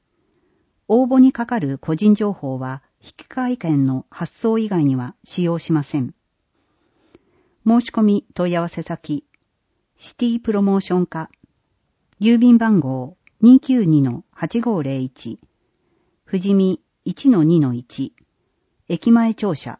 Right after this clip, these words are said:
ホームページ一一四三一、電話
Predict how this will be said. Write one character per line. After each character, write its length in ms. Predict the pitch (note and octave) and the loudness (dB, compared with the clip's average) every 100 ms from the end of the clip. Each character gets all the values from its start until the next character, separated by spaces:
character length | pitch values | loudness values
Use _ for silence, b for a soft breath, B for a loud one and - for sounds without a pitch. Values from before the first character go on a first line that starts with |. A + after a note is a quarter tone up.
| _ _ _ _ _ _ _ | _ _ _ _ _ _ _
ホ 140 | - | -2
ー 20 | C4+ | 2
ム 160 | C4 | 2
ペ 220 | - B3+ | 0 -4
ー 40 | E3+ | -4
ジ 300 | - B2 - _ _ _ | -8 -16 -16 _ _ _
一 360 | F#3+ F#3 B3+ C4 | -12 -8 -4 -4
一 340 | A#3+ C#3 C3+ | -6 -10 -8
四 240 | - F3+ G#3 | -4 -2 -2
三 300 | - G3 C3+ | -2 0 0
一、 320 | C3+ - - _ _ _ _ _ _ F3+ | -2 -10 -20 _ _ _ _ _ _ -6
電 220 | F#3 F3+ | -2 0
話 220 | E3 D#3+ | -2 -4